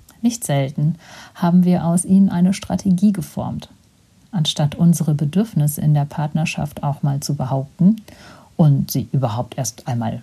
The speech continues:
wahrzunehmen, haben wir sie gerne mal unterdrückt. Denn das ist ja auch oft der einfachere Weg. Ich durfte auch feststellen, dass es natürlich auch eine Menge Frauen gibt,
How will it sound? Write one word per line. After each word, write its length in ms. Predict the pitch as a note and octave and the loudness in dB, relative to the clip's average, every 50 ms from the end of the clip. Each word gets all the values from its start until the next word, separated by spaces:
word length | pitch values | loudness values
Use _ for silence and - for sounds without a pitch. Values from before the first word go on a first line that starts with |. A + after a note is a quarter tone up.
| - _ | -8 _
wahrzunehmen, 800 | - G3 - F#3 - - C#3+ B2+ B2+ B2+ B2+ C3+ F3 A#3+ - - _ - - - - - - - - - _ - | 0 0 0 0 -4 -4 -2 0 0 0 2 2 2 2 2 -2 _ -20 -20 -20 -20 -20 -20 -20 -20 -20 _ -6
haben 340 | - E3+ F#3 G3 A3+ A3 G#3 | 0 0 4 6 4 6 6
wir 160 | G#3 G#3 G#3 | 4 4 4
sie 220 | - G3+ G#3 G#3 | 4 4 2 2
gerne 440 | G3+ - - C#3 C3 C3 C#3+ D#3 E3 | 2 -2 -4 -4 -2 0 0 0 0
mal 220 | F3 F3 F3+ F#3 | 2 2 2 2
unterdrückt. 800 | F3+ - E3 D3+ - G3+ G3 G3+ - - B2+ - - - - - - - - _ _ _ _ _ _ _ _ _ - _ | 4 2 0 0 2 0 -2 0 -2 -4 -4 -6 -6 -12 -16 -16 -16 -20 -20 _ _ _ _ _ _ _ _ _ -10 _
Denn 120 | - G3+ G3+ | -2 -2 0
das 220 | - - C3 - - | 0 -2 -2 -2 -4
ist 260 | - E3 - - - | -4 -4 -4 0 0
ja 100 | G3+ F#3+ | 0 0
auch 80 | - | 0
oft 200 | - - - - | -2 -6 -4 0
der 140 | - F#3+ F3 | 0 0 2
einfachere 680 | - C#3+ C#3+ D3 D3 - D#3+ - - F3 F3 G3 G3 G3+ | 2 0 0 0 0 -2 -2 0 0 2 2 2 2 2
Weg. 260 | G#3+ F3+ C#3+ D3 - - _ _ _ _ _ _ _ _ _ _ _ - - - - - - - - | 0 0 0 -2 -6 -16 _ _ _ _ _ _ _ _ _ _ _ -20 -20 -20 -20 -20 -20 -12 -8
Ich 140 | - - | -8 -2
durfte 340 | - A3+ A3 - - E3+ - | 2 2 2 2 0 0 2
auch 160 | E3+ G#3 A3 | 2 0 0
feststellen, 880 | - - - D3+ C#3 C#3+ - - - - - - C#3 C#3 D3 F3 F#3+ G3+ | -2 -8 -6 -4 -4 -4 -4 -6 -6 -4 -4 -2 0 0 2 4 4 4
dass 160 | F#3+ F#3+ F3+ | 4 2 0
es 160 | G#3 F#3 - | -2 -2 -2
natürlich 720 | - D#3+ E3 - - - D#3+ D#3+ E3+ F#3+ A3+ C4+ C#4 - - | -2 -2 -2 -6 -4 -2 0 2 2 2 0 0 -4 -4 -2
auch 280 | - F#3 G#3 A3+ - - | 0 0 0 0 -2 0
eine 240 | - G3+ G#3+ A3 G3+ | 2 4 6 6 6
Menge 220 | G3+ A#3 B3+ A#3 | 6 4 2 0
Frauen 340 | - - - G#3 G3+ F#3 F3 | 0 0 2 4 6 6 6
gibt, 260 | F3 A3 A3+ - | 4 2 0 -2